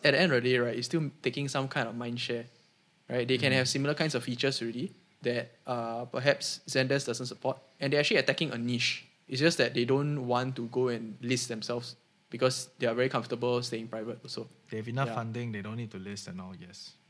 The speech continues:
Speaker 2: Mm.
Speaker 1: Mm, mm, mm. And startups, basically, why do you want to attack the giant, right? You go
Speaker 2: Mm,
Speaker 1: after the
Speaker 2: mm.
Speaker 1: niche which they are actually, um, not covering. That's what most startups are doing, and that's why you see, like,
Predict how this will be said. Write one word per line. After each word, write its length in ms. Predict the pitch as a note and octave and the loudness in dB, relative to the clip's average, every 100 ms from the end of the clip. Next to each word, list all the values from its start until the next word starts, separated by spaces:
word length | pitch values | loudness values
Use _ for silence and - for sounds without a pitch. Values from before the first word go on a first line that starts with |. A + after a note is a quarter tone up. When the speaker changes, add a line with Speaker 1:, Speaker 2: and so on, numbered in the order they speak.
| - - | -20 -12
Speaker 2:
Mm. 140 | B2 A2+ - | -12 -10 -4
Speaker 1:
Mm, 160 | B2+ A#2+ | -2 -2
mm, 180 | B2 A#2 | -2 -4
mm. 180 | A#2 A#2 - - C3+ | -6 -8 -14 -6 -2
And 140 | C3+ | 4
startups, 380 | D#3+ D3+ E3+ - | 4 6 4 2
basically, 540 | B2+ C#3 D#3 D3 C3 - - | -4 -2 0 0 0 -6 -6
why 220 | B2 C#3+ | 2 4
do 60 | D3 | 4
you 80 | C#3+ | 2
want 160 | C3 | 2
to 40 | A#2+ | 0
attack 220 | C3+ - | -2 -2
the 80 | C#3+ | -2
giant, 360 | A#2 A#2 A#2+ B2 _ _ - | 0 0 -4 -10 _ _ -8
right? 220 | C3 A#2+ | -4 -2
You 120 | B2 B2 | -2 2
go 100 | D#3 | 6
Speaker 2:
Mm, 100 | C#3+ | 6
Speaker 1:
after 180 | G#2 | 6
the 100 | C3 | 0
Speaker 2:
mm. 60 | A#2 | 2
Speaker 1:
niche 280 | B2 C3 - | 2 2 2
which 240 | A2 - | 0 -2
they 140 | B2+ A#2 | -2 -2
are 180 | A2+ | -2
actually, 640 | B2 B2 A#2+ B2 B2 B2 A#2+ | -4 -2 0 2 2 0 -2
um, 300 | A2 G#2+ G#2+ C3 | -6 -8 -10 -4
not 200 | B2+ - | -2 0
covering. 380 | A2+ A#2+ A#2 B2 - _ _ _ | -2 -2 -8 -10 -20 _ _ _
That's 160 | C#3+ C#3+ | -2 2
what 140 | C3+ | 2
most 160 | C3+ C3+ | 2 0
startups 340 | A#2 A#2 A#2 | 0 0 -2
are 80 | A2+ | -2
doing, 240 | A#2 A#2 A#2 | -2 -2 -2
and 100 | A#2+ | -2
that's 140 | A#2+ | 2
why 80 | B2+ | 2
you 100 | A#2+ | 0
see, 220 | B2 A#2+ | -2 -2
like, 160 | A#2+ | -2